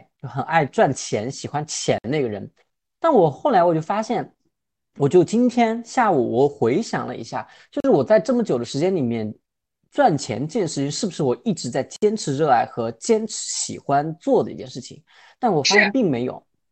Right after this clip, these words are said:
Speaker 1: 不是，不是。
Speaker 2: 你从小就开始卖鸭子赚钱。
Speaker 1: 其实在对，但那个时候，就是我在工作的前两年，其实可能对钱，或者说在，就有某一个阶段里面是没有那么痴-，痴迷的。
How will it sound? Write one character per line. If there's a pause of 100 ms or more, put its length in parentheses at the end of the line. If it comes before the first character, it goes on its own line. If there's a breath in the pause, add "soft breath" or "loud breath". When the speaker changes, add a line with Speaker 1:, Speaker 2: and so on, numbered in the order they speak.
(220)
Speaker 1:
不
是，
不
是。 (440)
Speaker 2:
你
从
小
就
开
始
卖
鸭
子
赚
钱。
Speaker 1:
其
实
在 (320)
对，
但
那
个
时
候，
就
是
我
在
工 (280)
作
的
前
两
年，
其
实
可
能
对
钱，
或
者
说
在， (140)
就
有
某
一
个
阶
段
里
面
是
没
有
那
么
痴-， (220)
痴
迷 (160)
的。